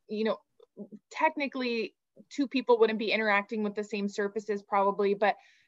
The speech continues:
there's a, a super strict cleaning process that these barns are put through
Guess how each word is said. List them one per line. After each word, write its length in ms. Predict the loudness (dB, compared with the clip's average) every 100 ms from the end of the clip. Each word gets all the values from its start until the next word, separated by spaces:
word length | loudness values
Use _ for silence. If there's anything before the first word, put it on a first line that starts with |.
| 0
there's 200 | 2 4
a, 100 | 0 -4 -4
a 80 | -4 -6 _
super 420 | -20 -8 -6 -4
strict 280 | -4 -4 -6 _
cleaning 300 | -4 -2 0
process 380 | -2 -2 -4
that 240 | 0 0 0 _
these 240 | -8 -6 2
barns 340 | 4 4 2
are 80 | 0
put 220 | 0 0
through 260 | 4 4